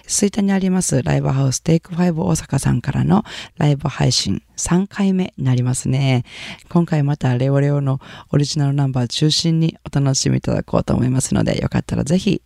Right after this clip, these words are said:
お聴きください。えー、そして、えー、九日金曜日はですね、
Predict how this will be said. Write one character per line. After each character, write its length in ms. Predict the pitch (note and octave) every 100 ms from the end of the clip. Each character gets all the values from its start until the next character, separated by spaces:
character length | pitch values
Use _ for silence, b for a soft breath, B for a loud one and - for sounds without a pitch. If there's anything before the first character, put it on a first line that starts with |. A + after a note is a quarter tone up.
| _
お 60 |
聴 180 | B2+ -
き 160 | - -
く 140 | -
だ 140 | - B2
さ 160 | -
い。 120 | - - _ _ -
え 160 | D3 C#3
ー、 40 |
そ 140 | -
し 120 | G3+ -
て、 180 | A#3+ - B B A3 B -
え 140 | D3
ー、 60 | C#3+
九 440 | E3+ - G3 F#3+
日 300 | - F3 F3+ -
金 360 | - G3 G#3 G#3+
曜 260 | A3 F3+
日 160 | D3+ -
は 80 | -
で 100 | C#3+
す 180 | -
ね、 200 | D3+ D#3